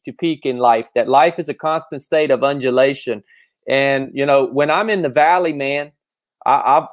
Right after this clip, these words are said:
I've, I've just learned to accept that, a-, and, and that's fine. I know it's temporary, right? I, I know that I'm constantly, when I'm in the valley, I'm constantly looking up for, for what the next mountain I wanna climb is gonna be, man.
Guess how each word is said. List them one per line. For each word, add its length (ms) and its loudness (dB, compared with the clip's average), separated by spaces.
I've, 320 2
I've 240 2
just 240 -4
learned 280 -6
to 140 -6
accept 480 -8
that, 320 0
a-, 180 -8
and, 300 -6
and 220 -2
that's 260 0
fine. 340 -2
I 60 -2
know 240 0
it's 160 -6
temporary, 680 -2
right? 360 0
I, 260 -2
I 20 0
know 320 2
that 140 2
I'm 160 -2
constantly, 640 -6
when 160 -4
I'm 160 -4
in 140 -2
the 80 -2
valley, 360 4
I'm 140 -2
constantly 560 -4
looking 540 -2
up 240 2
for, 340 2
for 200 2
what 340 -4
the 80 -4
next 480 -8
mountain 380 -2
I 120 -2
wanna 280 -6
climb 540 -6
is 140 -10
gonna 260 -6
be, 400 -4
man. 420 -6